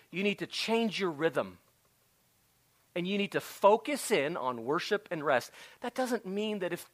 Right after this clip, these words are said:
this afternoon you go home and you do a little something around the house, it's not, he's,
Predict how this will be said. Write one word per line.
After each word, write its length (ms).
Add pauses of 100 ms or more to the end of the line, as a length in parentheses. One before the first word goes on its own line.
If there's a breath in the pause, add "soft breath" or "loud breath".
(100)
this 200
afternoon 540
you 120
go 160
home 340
and 140 (360 loud breath)
you 120
do 200
a 40
little 240
something 580
around 360
the 60
house, 380
it's 160
not, 100 (580 soft breath)
he's, 200